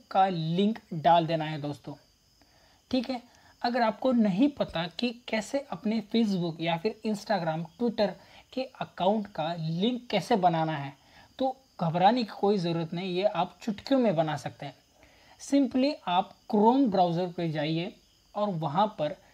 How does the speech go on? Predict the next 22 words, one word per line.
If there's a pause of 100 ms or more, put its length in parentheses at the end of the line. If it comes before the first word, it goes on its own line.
(180)
अपने (120)
Facebook (160)
या
फिर (160)
आप
जिस (120)
भी (440)
account
का (480)
link
बनवाना
चाहते
हैं, (380)
वहाँ (120)
पर (720)
Chrome
से (200)
आप (120)
accounts
में
login
कीजिएगा।